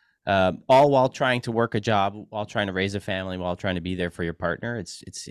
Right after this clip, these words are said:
it's, it's a challenge. But yeah, like you said, I'm glad, you know, go back to the basics. I'm glad to be healthy. I'm glad to be alive. And I'm grateful for that. So, yeah.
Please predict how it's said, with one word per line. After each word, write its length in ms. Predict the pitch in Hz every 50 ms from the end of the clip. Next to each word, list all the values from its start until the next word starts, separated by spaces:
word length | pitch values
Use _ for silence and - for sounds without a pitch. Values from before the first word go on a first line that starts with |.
| -
it's, 460 | - - - - - - - - - _ _ _ _ -
it's 140 | 92 -
a 60 | 98 92
challenge. 560 | - - 110 104 95 - - - 95 - - _ _ _ -
But 220 | 92 87 78 - _ - - - - _ _ _ _ _ _
yeah, 240 | - 104 95 90 95 -
like 240 | 139 110 113 120 123
you 80 | 135
said, 200 | 135 - 156 131
I'm 160 | 120 117 113 107
glad, 380 | 110 117 123 123 123 120 113
you 60 | 127 127
know, 160 | 120 117 117
go 140 | 113 123 117
back 160 | 120 117 117 -
to 60 | -
the 80 | 113 -
basics. 380 | 131 139 135 - 98 90 -
I'm 120 | 90 92 98
glad 280 | 95 107 107 110 110
to 60 | 107
be 120 | 101 107 107
healthy. 340 | 110 101 101 98 - 101 95
I'm 140 | 90 92
glad 240 | 92 92 90 92 92
to 60 | 92
be 100 | 87 90
alive. 580 | 87 87 85 82 85 82 82 85 85 90 - _ _ _ _ _ _ _
And 340 | - 82 85 80 78 78 - _ -
I'm 120 | 92 90
grateful 340 | 85 92 87 87 - - -
for 140 | - - -
that. 200 | - - - - _
So, 140 | - - -
yeah. 180 | - - -